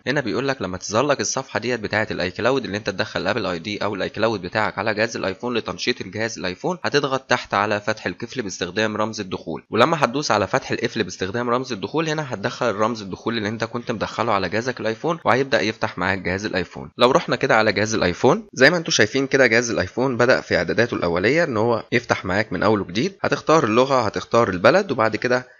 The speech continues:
هتدوس على الإعدادات اليدوية، وهتبدأ توصل كده جهاز الآيفون بالواي فاي، أو مثلًا لو أنت حاطط شريحة يبقى هتعمل اتصال بالبيانات.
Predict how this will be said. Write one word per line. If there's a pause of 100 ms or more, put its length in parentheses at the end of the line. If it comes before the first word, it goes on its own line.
(160)
هتدوس
على
الإعدادات
اليدوية، (120)
وهتبدأ
توصل
كده
جهاز
الآيفون
بالواي
فاي،
أو
مثلًا
لو
أنت
حاطط
شريحة
يبقى
هتعمل
اتصال
بالبيانات.